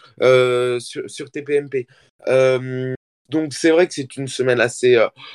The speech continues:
assez record. Euh, qu'est-ce que j'ai à, à dire de plus ? Euh, est-ce que c'est le seul talk qui fonctionne et le seul talk qui progresse ? Si on regarde à peu près toutes les courbes,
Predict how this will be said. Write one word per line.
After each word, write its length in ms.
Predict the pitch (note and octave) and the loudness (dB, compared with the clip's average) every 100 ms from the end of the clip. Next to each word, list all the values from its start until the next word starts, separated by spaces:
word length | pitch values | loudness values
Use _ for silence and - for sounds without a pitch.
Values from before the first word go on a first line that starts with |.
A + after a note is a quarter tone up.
| - | -8
assez 280 | G#2+ A2+ C3+ | -6 0 2
record. 600 | B2+ C#3 D3 E3 F3+ D#3+ | 4 4 4 4 4 4
Euh, 500 | B2+ A#2+ A#2 G#2+ F2+ F#2+ _ - | 2 2 2 2 0 -4 _ -10
qu'est-ce 220 | D#3 C#3 | -8 -6
que 140 | D3+ | -6
j'ai 200 | C3+ D3+ | -2 2
à, 140 | C#3+ C#3 B2 | 2 0 -2
à 100 | A#2 | -4
dire 240 | B2+ C#3 | -2 -4
de 120 | C3+ C#3+ | -4 -6
plus ? 320 | C3 E3+ - - - - | -4 -6 -6 -18 -20 -8
Euh, 60 | - | 2
est-ce 180 | C3+ B2+ | 2 4
que 120 | F#3 | 0
c'est 180 | - F3+ | 2 0
le 80 | D3 | 0
seul 280 | E3+ E3 | 0 0
talk 220 | C#3 F3+ C#3 | 2 2 2
qui 140 | D#3+ | -10
fonctionne 500 | C3 D#3 - F3 E3+ | -8 -8 -4 -2 0
et 60 | D3 | 0
le 60 | |
seul 220 | C#3+ C#3+ | 0 0
talk 180 | C3+ D3 | 0 -10
qui 180 | - D#3 | -10 -12
progresse ? 500 | C3 C#3 C3 D#3+ C#3+ - - _ _ - | -4 -2 2 2 0 -8 -20 _ _ -14
Si 240 | - - | 0 4
on 120 | G3+ | 4
regarde 280 | F3 F#3+ F3+ | 4 2 2
à 40 | |
peu 120 | D#3 D3+ | 0 -2
près 160 | D#3 | -2
toutes 180 | D3+ C#3 | -2 -6
les 140 | D3+ | -10
courbes, 420 | C3+ E3 D3 C3 | -2 -2 2 2